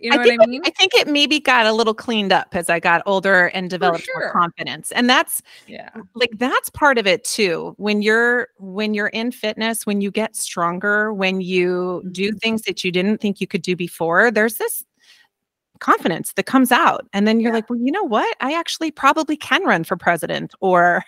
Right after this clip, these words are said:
Speaker 2: <laughs>
Speaker 1: Heck yeah. <laughs> I
Speaker 2: take over the
Speaker 1: believe it.
Speaker 2: world. Like, I'm feeling pretty good."
Speaker 1: Yeah. Well, and I bet that there, there were those small wins happening w-, through your youth. And I'm bringing this up not because I'm trying to hone in on, like, that was the moment. I,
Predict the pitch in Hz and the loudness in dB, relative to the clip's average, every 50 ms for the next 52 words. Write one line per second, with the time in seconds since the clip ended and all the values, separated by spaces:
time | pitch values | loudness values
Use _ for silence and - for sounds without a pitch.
0 | - _ - 294 - _ - 370 - _ - 339 - - - 247 226 233 - 262 | -12 _ -14 -14 -12 _ -6 -6 -2 _ -2 -2 0 0 -2 -2 0 0 0 2
1 | 254 277 330 330 320 - - - - - 262 254 - - 285 285 285 269 247 269 | 2 4 4 4 2 2 -2 -6 -10 -8 -2 4 4 4 6 8 6 8 8 6
2 | 262 247 240 233 226 208 196 190 185 180 220 240 - - 339 370 415 539 554 523 | 6 8 6 8 8 8 6 6 4 4 2 2 2 2 0 2 4 2 2 2
3 | 453 508 539 523 523 605 605 605 539 453 - 185 247 - 214 214 415 247 208 - | 0 2 2 4 4 4 4 4 2 0 -2 -6 -10 -8 -6 -6 -6 -6 -8 -14
4 | - - _ _ 277 - _ 277 - 311 339 370 370 381 370 311 311 339 - - | -16 -16 _ _ -20 -14 _ -10 -4 -2 0 0 0 -2 0 0 -2 -2 -2 -4
5 | 494 427 - - _ 269 277 277 277 269 - - 214 247 269 277 269 269 247 247 | -6 -8 -8 -8 _ -2 -2 0 -2 -2 -6 -8 -6 -4 -4 -2 -4 -4 -6 -6
6 | 240 247 240 - - - 214 208 202 214 220 240 254 247 247 220 202 196 180 180 | -6 -6 -8 -10 -8 -8 -6 -6 -4 -4 -4 -4 -6 -6 -6 -8 -8 -8 -8 -10
7 | 190 202 214 220 214 - - - - 175 190 - - 226 240 247 247 247 254 254 | -10 -10 -10 -10 -10 -12 -12 -6 -4 -4 -4 -4 -6 -8 -6 -6 -6 -6 -8 -10
8 | - - _ - 214 _ _ 339 _ _ - - - - - 220 240 240 226 226 | -12 -14 _ -20 -20 _ _ _ _ _ -20 -20 -20 -20 -18 -12 -8 -6 -6 -4
9 | 226 220 214 202 196 196 220 220 247 247 254 269 269 320 381 415 381 269 233 - | -4 -4 -4 -4 -4 -6 -6 -4 -4 -6 -6 -4 -6 -8 -8 -8 -8 -10 -8 -4
10 | 226 220 208 208 202 196 190 185 - 214 214 214 196 196 208 202 196 214 208 202 | -4 -4 -4 -6 -8 -12 -12 -10 -12 -12 -10 -10 -12 -12 -12 -14 -12 -10 -10 -10
11 | 202 196 - - 208 208 214 208 208 220 220 202 190 190 190 170 190 - - 180 | -10 -12 -12 -10 -10 -8 -8 -8 -8 -8 -8 -10 -10 -12 -14 -16 -14 -8 -6 -6
12 | 262 302 294 294 277 - 302 277 269 311 381 302 226 208 196 202 - _ _ _ | -6 -6 -8 -14 -12 -14 -14 -12 -12 -12 -10 -8 -8 -10 -10 -12 -16 _ _ _
13 | _ _ - 240 | _ _ -4 -2